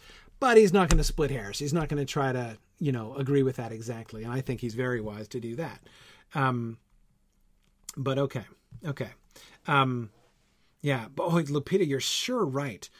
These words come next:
that this promotion of Sauron changes a lot of the context and implications in The Lord of the Rings and what was at stake.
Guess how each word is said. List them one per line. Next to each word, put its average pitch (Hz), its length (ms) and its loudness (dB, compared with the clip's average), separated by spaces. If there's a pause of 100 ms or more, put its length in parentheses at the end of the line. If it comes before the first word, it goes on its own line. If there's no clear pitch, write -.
(200)
that 131 400 -4 (300)
this 170 220 2
promotion 165 520 -2
of 135 100 -4
Sauron 139 520 -2
changes 165 380 -2
a 139 80 0
lot 135 220 -2
of 143 80 -4
the 139 80 -4
context 147 560 -6
and 139 120 -2
implications 135 680 -4
in 131 80 -6
The 131 80 -4
Lord 127 240 -2
of 117 80 -10
the 120 80 -8
Rings 143 320 -6
and 127 120 -4
what 135 120 -4
was 127 160 -8
at 120 120 -8
stake. 147 440 -6